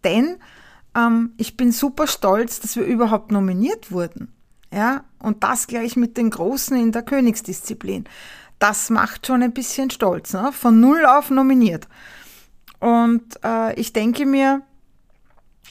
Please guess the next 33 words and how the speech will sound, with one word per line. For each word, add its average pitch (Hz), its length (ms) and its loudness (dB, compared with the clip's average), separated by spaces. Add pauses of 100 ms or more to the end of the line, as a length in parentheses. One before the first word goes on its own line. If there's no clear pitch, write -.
(920)
es - 160 -4
gibt - 240 -8
ganz 240 380 -2
viele, 247 340 0
die 240 140 -4
da 226 120 2
schon 220 220 0
jahrelang 220 560 2
mitmachen, 214 540 0
denn 190 120 -2
tatsächlich 196 460 -2
habe 226 140 -2
ich 220 100 -8
gehört, 196 360 -2
gibt's - 240 -8
diesen 226 260 0
Award 185 380 -2
seit 226 160 -4
sechsundvierzig - 1040 -4
Jahren. 196 300 0
Könnt 160 220 -10
ihr 202 40 -6
euch - 80 -12
das 240 140 -10
vorstellen? 175 480 -8 (560)
Ich - 120 -10
meine, 190 160 0
da 185 100 0
war 185 80 4
ich 190 140 -2
eins. 202 320 -4 (280)
<laughs> - 260 0 (1700)
Ja, 269 260 6